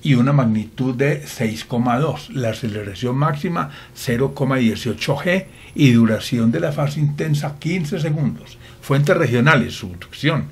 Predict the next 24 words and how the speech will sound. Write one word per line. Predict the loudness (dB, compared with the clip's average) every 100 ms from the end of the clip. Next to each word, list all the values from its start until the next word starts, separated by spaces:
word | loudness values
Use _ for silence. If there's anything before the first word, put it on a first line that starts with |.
| -14 -20 -8
más | 0 4 6
lejanas | 6 4 4 2 0
y |
profundas | 0 -2 2 4 4 -2 -6 -6
y | -4
con | 0 0 0
sismos | 0 0 2 4 4
magnitud | 4 4 4 0 -6
siete, | 2 2 2 -10 -16 -20 -20 -12
aceleración | -6 -2 -2 -2 -4 -4 -2 2
máxima | 0 0 -4 -4
cero | -4 -4 -4 -2
quince | -2 0 -4 -4
G | -4 -4 -12 -20 -20 -6
y | 0
duración | 0 0 -2 0 2
de | 0
la | -4
fase | -4 -6 -4 -4
intensa | -2 -4 0 2 2 0 -6
cuarenta | -2 -2 0 -4 -8
y | -8
cinco | -4 -4 -4
segundos. | -12 -14 -16 -20 -20